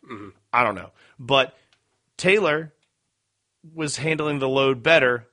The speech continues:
Speaker 2: Wilkins, he takes over that load, you're not gonna get the same value. Dalvin Cook proved that.
Speaker 1: Right.
Speaker 2: I mean, in the best way. Dalvin Cook's one of, like, what, three running backs you can play this year in fantasy?
Speaker 1: Yeah,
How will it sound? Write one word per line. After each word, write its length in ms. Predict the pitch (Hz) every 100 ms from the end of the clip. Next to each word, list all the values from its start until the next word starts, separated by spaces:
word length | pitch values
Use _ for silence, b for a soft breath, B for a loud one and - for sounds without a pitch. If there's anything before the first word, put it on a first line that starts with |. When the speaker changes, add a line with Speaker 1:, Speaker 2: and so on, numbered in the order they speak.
| -
Speaker 2:
Wilkins, 540 | 143 160 160 135 -
he 160 | - 175
takes 240 | 190 170
over 140 | 196 175
that 140 | 175
load, 200 | 175 180
you're 100 | 160
not 160 | 175 175
gonna 120 | 170
get 120 | 147
the 60 | 131
same 200 | 139 117
value. 380 | 147 139 73 - b b b
Dalvin 340 | 156 196 180 170
Cook 240 | 196 -
proved 280 | - 208 143
that. 240 | 101 80 - _ _ -
Speaker 1:
Right. 120 | 127
Speaker 2:
I 40 |
mean, 200 | 139 139
in 160 | 131 120
the 100 | 127
best 260 | 135 - 151
way. 280 | 170 113 - b b
Dalvin 260 | 160 180 180
Cook's 260 | 208 202 170
one 160 | 170
of, 80 | 156
like, 180 | 147 135
what, 200 | 151 -
three 380 | - 123 165 156
running 320 | 139 135 151
backs 300 | 151 151 -
you 80 | 131
can 180 | 131
play 300 | 117 131 135
this 200 | 143 143
year 120 | 147 143
in 80 |
fantasy? 580 | 139 131 135 135 151 147 _ -
Speaker 1:
Yeah, 160 | 139